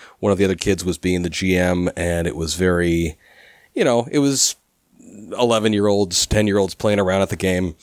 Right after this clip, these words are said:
Um, I recall at recess, so every once in a while, over the next couple of years, we would play as well, and there was a Batman R P G that we played for a while.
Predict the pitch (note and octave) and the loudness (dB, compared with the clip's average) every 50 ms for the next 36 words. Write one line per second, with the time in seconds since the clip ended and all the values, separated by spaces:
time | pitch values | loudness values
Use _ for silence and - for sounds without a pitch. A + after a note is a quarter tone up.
0 | - - - - - - - - _ - F#2+ F#2+ F#2+ F#2+ F#2 F#2 F2+ F2+ F2+ F2+ | -18 -16 -16 -16 -16 -18 -20 -20 _ -2 0 2 2 4 2 2 0 0 -2 -4
1 | F2 E2+ D#2+ - - A2 A2 G2 G2+ G#2 F#2+ - - A2 A2 G#2+ G#2+ G#2 G#2 G2+ | -4 -6 -8 -6 0 0 0 2 2 -2 -2 0 0 0 2 2 4 4 2 2
2 | G2+ G2 - - _ - G2 F#2+ F#2+ F#2+ G#2+ C3 D#3 D3 - - G2+ E2+ D2+ D2+ | 2 0 -2 -6 _ -8 -8 -8 -6 -2 0 0 2 2 2 2 0 -2 -2 0
3 | - - - G#2+ G2+ F#2 C#2 - - - A2 G2+ G#2 F#2+ F#2 G2 F#2+ - - G2+ | 0 2 2 2 0 -2 -4 -8 -2 -2 0 2 4 4 4 2 2 2 0 2
4 | F#2+ F#2 F#2 F2 F#2 F#2+ F#2 - - G#2+ F#2 F#2+ F#2 F2+ F#2 F#2 F#2+ F#2 F2 - | 2 2 2 2 2 0 0 0 0 0 0 0 -2 0 0 2 2 2 2 0
5 | G2 F#2 E2+ - - G#2+ G2 F#2 F2+ F2 F2 E2+ F#2 F#2+ F#2 F#2+ F#2+ F#2 F2+ E2+ | -2 -4 -4 -2 0 0 2 2 0 -2 -2 0 0 2 4 4 4 4 2 2
6 | D#2+ D#2+ E2 D#2+ - _ - - - - - - B2+ A#2+ G#2+ G2 F#2 D#2 - G#2 | 0 -2 -4 -8 -10 _ -20 -20 -20 -20 -10 -2 0 0 2 2 0 0 0 0
7 | A2 - B2 B2+ B2 B2+ B2+ C3 - C3+ A#2+ A2+ B2 C3 C3 C3+ G#2 A2 A#2+ - | 0 2 0 0 2 4 2 2 2 2 0 0 2 0 2 2 0 0 -2 -2
8 | - C3 B2+ B2 - - C3 B2+ B2 B2 B2 B2 B2+ B2+ A#2+ _ | 0 0 0 0 0 2 2 2 4 2 2 2 2 0 -2 _